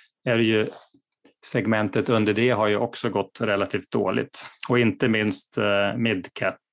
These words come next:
eh, small cap-segmentet. Det är ju egentligen stora teknikbolag som har hållit, eh, Nasdaq uppe ändå på den nivån som den har gjort, eh.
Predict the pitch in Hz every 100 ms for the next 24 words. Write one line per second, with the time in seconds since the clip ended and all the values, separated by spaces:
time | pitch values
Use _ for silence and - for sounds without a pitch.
0 | - 113 - 113 101 - 98 - - 104
1 | 110 117 120 - - - 117 117 123 104
2 | 117 113 127 110 113 120 117 - - _
3 | _ _ 123 - 127 113 - 113 117 -
4 | 101 101 110 101 101 139 143 _ 123 113
5 | 107 107 - - _ 113 104 - - -
6 | - _ - - _ _ - 139 - _
7 | 175 - - - 120 110 147 151 110 104
8 | 104 104 101 107 101 101 104 110 151 135
9 | - - 101